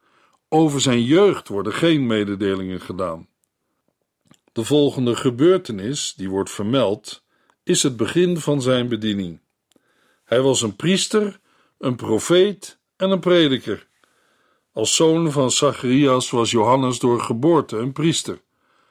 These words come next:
Maar hij werd door de Heere tot profeet geroepen. Lucas drie, vers drie.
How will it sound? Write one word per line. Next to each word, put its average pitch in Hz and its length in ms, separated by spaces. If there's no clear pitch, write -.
Maar 165 300
hij 165 180
werd 156 240
door 139 160
de 135 100
Heere 160 460
tot 139 320
profeet 185 640
geroepen. 110 640
Lucas 151 460
drie, 120 340
vers 117 300
drie. 90 320